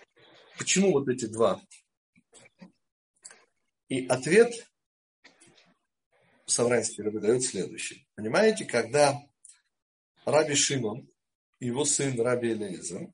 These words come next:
выходят из пещеры после двенадцати лет, пещера, что была в Пекиине, она сегодня закрыта,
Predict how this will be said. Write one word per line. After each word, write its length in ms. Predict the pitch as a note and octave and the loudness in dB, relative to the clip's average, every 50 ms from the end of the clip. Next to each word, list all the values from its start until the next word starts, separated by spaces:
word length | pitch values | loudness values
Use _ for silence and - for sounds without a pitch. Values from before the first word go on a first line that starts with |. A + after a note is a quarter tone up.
| _ - | _ -10
выходят 480 | G2+ A2 A2+ - D3+ D#3 D3 C#3+ C#3+ B2+ | -8 -6 0 4 4 4 4 4 2 2
из 100 | B2 - | 0 0
пещеры 460 | - - G#2+ - - - G2 F#2+ G2 | -2 -2 0 0 0 0 -2 -4 -6
после 320 | G2 - G2+ - - G2+ G2 | -6 -8 -8 -8 -8 -10 -6
двенадцати 560 | G#2 A2 A2 A#2+ A#2+ A#2+ - - - - E2+ | -4 -2 2 2 2 2 2 -2 -2 -4 -8
лет, 280 | D#2 D2 - - - _ _ _ _ _ - - - - - _ _ _ - | -8 -6 -6 -8 -8 _ _ _ _ _ -20 -20 -20 -20 -20 _ _ _ -6
пещера, 400 | - A#2 - - - C#3 C#3 B2+ | -2 0 2 6 6 6 6 6
что 180 | - - - G#2+ | 2 0 -2 2
была 200 | G#2 A2+ A#2+ A#2 | 4 6 6 6
в 140 | A#2+ - | 4 2
Пекиине, 720 | - A2 G#2+ - - A2 G2 F#2+ E2+ C#2 - - - - - _ - - - | -6 -8 -6 -4 -4 -4 -2 -4 -6 -8 -8 -10 -10 -10 -10 _ -16 -12 -6
она 200 | - - A#2+ C3 | -4 0 0 2
сегодня 220 | C3 C3 A#2 A2+ A2 | 2 2 2 0 0
закрыта, 680 | G#2 G#2+ - - - F2 - - - D#3 - - | 0 0 -2 -2 -6 -6 -6 -2 -2 -2 -2 -4